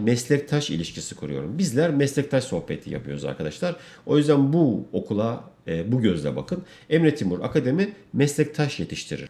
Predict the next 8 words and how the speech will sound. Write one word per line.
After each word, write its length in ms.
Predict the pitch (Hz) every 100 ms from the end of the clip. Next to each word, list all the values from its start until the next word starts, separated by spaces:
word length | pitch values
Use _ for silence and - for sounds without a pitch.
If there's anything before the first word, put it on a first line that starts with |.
| -
Yani 240 | 120 117
meslek 320 | 147 156 170
odalarının 460 | 139 135 131 120 120
yapamadığını 640 | 120 - 139 98 104 135
ben 160 | 135 170
kendim 320 | - 107 110
yapmaya 340 | 98 78 78 71
çalışıyorum. 540 | - 71 - 120 170